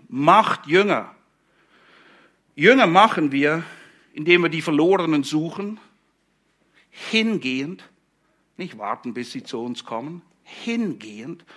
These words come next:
suchen, aktiv ihnen nachgehen. Dann heißt es, sie taufend,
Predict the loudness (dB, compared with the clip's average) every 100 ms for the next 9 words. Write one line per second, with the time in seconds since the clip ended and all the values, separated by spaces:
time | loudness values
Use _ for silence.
0 | -20 -14 -8 -2 -2 -2 -6 -8 -8 -14
1 | -20 _ -4 -4 -4 -10 -12 -12 -14 -10
2 | -2 2 4 4 6 6 2 -4 -2 0
3 | -2 -6 -12 -20 -20 -20 -20 -20 _ 6
4 | 6 6 6 6 4 4 4 4 -10 -16
5 | _ _ _ _ _ _ _ -16 0 0
6 | 0 -4 0 -2 -2 -6 -6